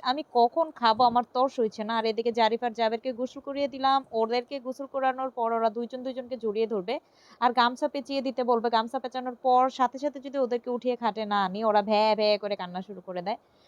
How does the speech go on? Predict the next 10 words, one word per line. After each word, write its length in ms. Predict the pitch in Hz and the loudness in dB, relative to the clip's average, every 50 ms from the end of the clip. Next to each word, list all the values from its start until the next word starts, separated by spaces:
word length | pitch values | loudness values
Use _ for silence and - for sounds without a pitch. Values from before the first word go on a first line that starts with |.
| _ - - - | _ -14 -4 0
তো 80 | 302 294 | 2 4
ওদেরকে 500 | 294 254 285 285 285 - 294 294 285 285 | 4 4 2 0 0 0 2 4 6 6
আমি 260 | 285 269 247 240 247 | 6 6 4 4 4
আগে 280 | 240 233 226 220 233 240 | 4 4 4 2 2 0
খাইয়ে, 460 | - - 247 226 220 220 226 226 233 | 0 2 2 4 4 4 6 4 4
যেহেতু, 340 | 214 233 254 254 - - 247 247 247 240 | 4 2 0 -2 0 0 2 4 4 4
আহ, 720 | - - 226 214 202 196 196 190 190 190 185 185 190 202 - | 4 4 4 4 4 6 4 4 4 4 4 2 2 0 0
ওরা 320 | - 220 226 226 226 233 | 2 2 4 6 6 4
ছোট 200 | 233 - 269 262 | 4 2 -2 -6
মানুষ, 300 | 269 262 262 247 254 269 | -4 -4 -4 -4 -4 -6